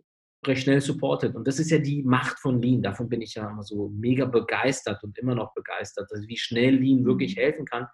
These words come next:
Speaker 1: Im Gegenüber zu, ähm, anderen Tools, die auch alle gut sind, keine Frage.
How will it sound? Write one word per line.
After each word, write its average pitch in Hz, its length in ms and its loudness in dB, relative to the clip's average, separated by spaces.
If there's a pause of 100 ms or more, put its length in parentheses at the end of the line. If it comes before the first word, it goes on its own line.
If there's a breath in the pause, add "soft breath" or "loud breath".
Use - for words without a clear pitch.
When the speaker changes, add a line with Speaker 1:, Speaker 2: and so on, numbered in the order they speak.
(460)
Speaker 1:
Im 127 120 2
Gegenüber 135 720 6
zu, 127 480 2
ähm, 117 200 -8
anderen 131 640 2
Tools, 156 380 8
die 123 120 4
auch 151 220 2
alle 151 180 4
gut 170 240 -4
sind, 156 240 0
keine 120 200 -6
Frage. 147 440 0